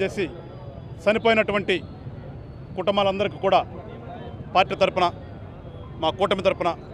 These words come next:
నివాళులు అర్పిస్తూ, మరి ముఖ్యంగా చనిపోయిన కుటుంబాలకి మా సానుభూతిని తెలియజేస్తూ, మన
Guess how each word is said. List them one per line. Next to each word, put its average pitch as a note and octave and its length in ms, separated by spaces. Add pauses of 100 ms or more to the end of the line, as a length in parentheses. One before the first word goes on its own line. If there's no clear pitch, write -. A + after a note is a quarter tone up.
నివాళులు F#3+ 320
అర్పిస్తూ, G3+ 340 (920)
మరి G3 200
ముఖ్యంగా G#3 340
చనిపోయిన G#3 380
కుటుంబాలకి F#3+ 480 (280)
మా D3+ 60 (100)
సానుభూతిని F#3+ 500
తెలియజేస్తూ, F#3+ 420 (1200)
మన F#3 80